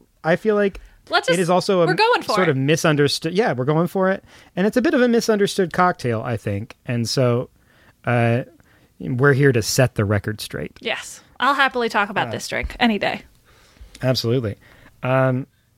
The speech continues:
Speaker 1: we had to learn all about the history of this drink and all of the other drinks at the Roosevelt Room. Uh, so I had to take a test on it, and then I forgot it all.
Speaker 2: Yeah.
Speaker 1: Do you remember
Speaker 2: I remember
Speaker 1: it?
Speaker 2: a lot of it.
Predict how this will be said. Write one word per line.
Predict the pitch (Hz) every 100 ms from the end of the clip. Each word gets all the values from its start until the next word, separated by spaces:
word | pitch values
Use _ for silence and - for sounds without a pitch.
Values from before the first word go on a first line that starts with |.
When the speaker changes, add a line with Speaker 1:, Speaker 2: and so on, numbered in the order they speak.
| -
Speaker 1:
we | 135 202 208 -
had | 131 143 131
to | 127 117 110 _ _ _ -
learn | 123 127 127 123 120 -
all | 131 135 139 135 127
about | 110 117 117 113 - _ _ _ _ _ _
the | 117 110
history | 107 - - 131 123
of | 117
this | 110 110 -
drink | 123 117 117 110
and | 107 101
all | 123 131 135
of | 107
the | 110
other | 117
drinks | 107 101 95
at | 98
the | 104
Roosevelt | 104 98 95 101
Room. | 104 101 - - - -
Uh, | 101 98 101 98 110 - _ _ _ _ _ _ -
so | - 120 110 107 - _ _ _ _ _ _ _ _ - - _ _ _ _
I | 127 139 139
had | 135 135
to | 117
take | 135 120
a |
test | 113 143 160 180
on | 180
it, | 226 -
and | 127 120
then | 131
I | 123
forgot | 117 120 131 123
it | 107
all. | 127
Speaker 2:
Yeah. | 277 208 214 254 277
Speaker 1:
Do | 135
you | 123 143
remember | 165 175
Speaker 2:
I | 554
remember | 554 427
Speaker 1:
it? | 302
Speaker 2:
a |
lot | 269 240
of | 254
it. | 339